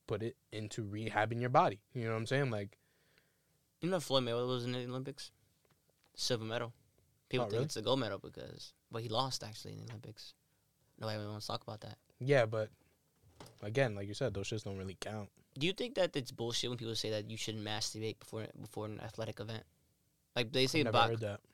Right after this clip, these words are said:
Speaker 2: 'cause they say that boxers usually go months without having sex or masturbating before
Speaker 1: Why?
Speaker 2: an actual fight 'cause it makes your legs weaker.
Speaker 1: That's stupid.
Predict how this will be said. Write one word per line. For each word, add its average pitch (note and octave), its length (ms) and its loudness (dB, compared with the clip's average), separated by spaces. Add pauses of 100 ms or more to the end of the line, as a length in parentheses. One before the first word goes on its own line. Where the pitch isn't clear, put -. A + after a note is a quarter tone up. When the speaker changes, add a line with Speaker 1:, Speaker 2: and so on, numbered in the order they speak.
(220)
Speaker 2:
'cause B2 140 0
they C3+ 80 4
say D3+ 140 4
that C#3+ 100 8
boxers A#2+ 640 6 (140)
usually A#2 260 0
go A2 180 -2
months G#2+ 460 -4 (260)
without G2+ 220 -4
having A2 260 -2
sex G#2 340 -2
or A2 40 -4
masturbating G#2+ 640 -6 (260)
before G#2+ 160 0
Speaker 1:
Why? A#2 140 6
Speaker 2:
an G#2+ 100 0
actual G#2 260 -4
fight - 280 -2 (220)
'cause A2+ 160 -4
it G#2+ 40 -2
makes A2 240 -2
your G#2 80 -2
legs G#2 260 -2
weaker. G#2+ 320 -10 (2000)
Speaker 1:
That's A2+ 120 0
stupid. A2 380 -8